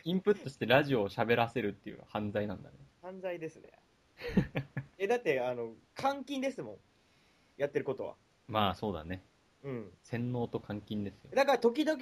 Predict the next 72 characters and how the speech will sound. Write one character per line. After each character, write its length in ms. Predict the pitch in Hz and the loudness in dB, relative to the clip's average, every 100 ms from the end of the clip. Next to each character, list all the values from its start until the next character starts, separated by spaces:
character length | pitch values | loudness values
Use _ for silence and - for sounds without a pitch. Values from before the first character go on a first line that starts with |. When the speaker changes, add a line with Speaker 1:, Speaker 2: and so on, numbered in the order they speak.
| 302 | 0
Speaker 2:
な 100 | 311 | 0
ん 40 | |
か 140 | 277 208 | 2 2
さ、 340 | 170 131 120 | 4 4 4
歩 120 | 190 269 | 2 2
い 80 | |
て 100 | - | -2
て、 340 | 180 175 139 127 | -4 2 2 0
来 120 | - | -6
た 140 | - 349 | 0 0
こ 140 | 311 | 0
と 160 | 247 220 | 0 2
な 120 | 214 | 4
い 60 | 202 | 2
け 120 | 196 | 0
ど 80 | 151 | -2
来 160 | - | 2
た 120 | 277 | 4
こ 140 | 277 269 | 4 4
と 140 | 156 | 6
あ 60 | 180 | 6
る 120 | 233 | 4
か 140 | 240 | 2
も 120 | 185 135 | 2 0
み 100 | 127 | 0
た 100 | 127 | -2
い 60 | |
な、 80 | 110 | -2
ま、 160 | 117 - _ _ | -4 -6 _ _
街 280 | 127 143 143 | -2 0 4
と 120 | 185 | 2
か 100 | 123 | 6
あ 60 | 143 | 4
る 80 | 156 | 2
と 80 | |
思 80 | 107 | -2
う 20 | |
ん 20 | 104 | -2
で 40 | |
す 40 | |
よ。 40 | 92 | 0
Speaker 1:
あ、 40 | |
あ 40 | 95 | 2
り 100 | 110 | 2
ま 140 | 107 | 0
す 120 | - | -2
ね、 240 | 92 110 87 | -2 0 0
デ 120 | 87 | -4
ジ 80 | 85 | -2
ャ 80 | |
ブ。 60 | 82 | 0
Speaker 2:
な 60 | 117 | 2
ん 20 | |
か 40 | |
道 140 | 165 180 | 8 10
路 100 | 165 | 10
と 100 | - | 6
か。 220 | 117 101 101 _ | -4 -10 -14 _
Speaker 1:
う 60 | 95 | -6
ん。 280 | 87 82 80 - _ _ _ _ _ - 185 | -4 -6 -10 -18 _ _ _ _ _ -14 -6
Speaker 2:
だ 80 | 247 | -2
か 80 | |
ら 60 | 214 | 0
そ 80 | 240 | 2
れ 60 | |
は 60 | 269 | 2
一 140 | 190 | 2
瞬 320 | 202 - 320 302 | -2 0 2 4
や 100 | 302 | 4
っ 80 | - | 4
ぱ 120 | 311 | 2
り、 300 | 175 117 | 2 -4